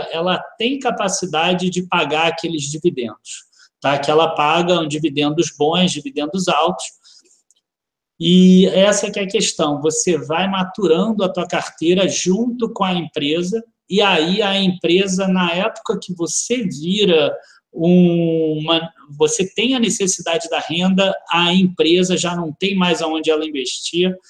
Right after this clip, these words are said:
e o que ela tem pra te oferecer é aquela renda de volta, é o dividendo. Então, eu acredito em investir muito dessa forma. A própria Ambev, há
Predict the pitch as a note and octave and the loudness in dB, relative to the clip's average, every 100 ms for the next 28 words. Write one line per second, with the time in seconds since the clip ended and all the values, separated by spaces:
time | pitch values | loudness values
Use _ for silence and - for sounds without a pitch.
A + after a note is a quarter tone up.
0 | - _ - E3+ F3+ F3+ F#3+ F#3+ E3 F3 | -20 _ 0 4 4 2 0 2 4 4
1 | F#3+ E3+ - F3 F#3+ F3+ F3 - D#3 - | 2 2 0 0 0 0 -4 -4 -6 -4
2 | D#3+ D3 - D#3+ E3+ E3 D3 E3 E3 D3 | -4 -2 -2 -2 -2 -2 -4 -4 -4 -4
3 | D#3+ D#3+ D#3+ F3+ D3 B2+ B2 C3+ C3 D#3 | -4 -4 -4 -2 -2 -4 -4 -6 -4 -2
4 | F3+ A#2+ A2+ A#2 _ _ _ _ - C#3 | 0 -2 -4 -10 _ _ _ _ -8 -6
5 | C3+ D#3+ F3 E3 F3+ F3+ F#3+ F3+ C3+ - | 0 0 4 4 4 2 0 0 -2 -2
6 | E3+ F3 - E3+ E3+ E3+ D3+ - - - | 0 0 -4 -4 0 0 0 0 -2 -4
7 | - F#3+ E3+ F3+ A#3 F#3+ F#3+ G3 F#3 - | -2 0 2 2 0 0 -2 0 -4 -4
8 | C3 B2 B2 - - - - D3+ F#3+ A3 | -6 -6 -10 -16 -20 -18 -10 -2 0 0
9 | - A3 E3+ D#3+ F#3 F#3 D#3 D3+ C#3+ | 0 -2 0 2 2 2 0 2 0